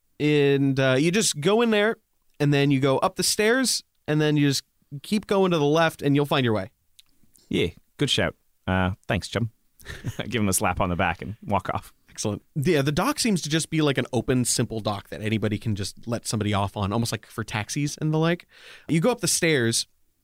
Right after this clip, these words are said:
Speaker 1: and then you take a left down a small hallway, and then eventually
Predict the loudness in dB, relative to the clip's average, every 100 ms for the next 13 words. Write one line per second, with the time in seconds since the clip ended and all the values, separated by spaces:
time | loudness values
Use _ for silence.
0 | _ _ -2 2 4 4 4 2 2 0
1 | 2 2 0 -2 0 0 0 0 0 0
2 | 0 2 2 0 -2 -6 -2 0 2 2
3 | 0 0 -2